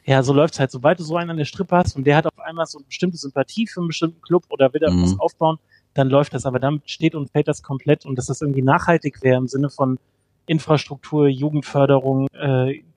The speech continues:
Speaker 1: Geld in der Breite dann auch so gestreut. Nee, das geht halt um diesen einen Stürmer, der vielleicht früher mal, oh, der hat mal dritte Liga gespielt, oh, der hat mal irgendwo in Albanien zweite Liga gespielt oder so. Äh, die, die kassieren dann ab und, äh,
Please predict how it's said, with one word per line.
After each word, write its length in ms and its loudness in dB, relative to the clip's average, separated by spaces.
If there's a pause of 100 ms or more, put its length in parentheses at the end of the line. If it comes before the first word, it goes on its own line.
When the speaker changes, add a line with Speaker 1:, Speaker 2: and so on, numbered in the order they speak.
Speaker 1:
Geld 320 2
in 100 -4
der 100 -2
Breite 340 0
dann 140 -2
auch 100 -6
so 120 -16
gestreut. 380 -6 (360)
Nee, 160 2
das 160 0
geht 140 0
halt 160 2
um 100 -4
diesen 220 -4
einen 240 0
Stürmer, 400 2
der 100 4
vielleicht 300 -2
früher 320 0
mal, 120 -10
oh, 100 -6
der 120 -2
hat 80 -10
mal 100 -8
dritte 240 -4
Liga 260 2
gespielt, 380 -8 (360)
oh, 140 2
der 120 6
hat 140 0
mal 280 2
irgendwo 440 -2
in 360 -4
Albanien 480 2
zweite 260 -2
Liga 240 2
gespielt 340 -6
oder 120 2
so. 200 -4 (420)
Äh, 260 4 (220)
die, 180 -4 (280)
die 80 -2
kassieren 340 2
dann 140 2
ab 140 0 (100)
und, 380 -2
äh, 120 -12